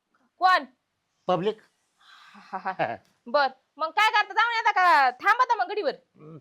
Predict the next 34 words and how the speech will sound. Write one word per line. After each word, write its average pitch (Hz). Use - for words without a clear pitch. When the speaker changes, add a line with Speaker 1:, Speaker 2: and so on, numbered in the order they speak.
Speaker 2:
तू 180
काय 233
करतो? 233
तिला 214
काय 247
स्वयंपाक 226
पाणी 185
कर 175
नाही 233
व्यवस्थित? 190
Speaker 1:
मी 262
करून 302
ठेवलं 427
तिच्या 254
आवडीचा 240
स्वयंपाक 233
Speaker 2:
बरं, -
बरं. 214
Speaker 1:
सारा. 196
Speaker 2:
बरं, 113
मी 123
काय 135
म्हणतो, 127
ऐक 117
ना. 110
आता 104
तिचं 101
शिक्षण 131
झालंय 123
पूर्ण. 120
Speaker 1:
हा. 208
Speaker 2:
आता -
काय 131
करू? 139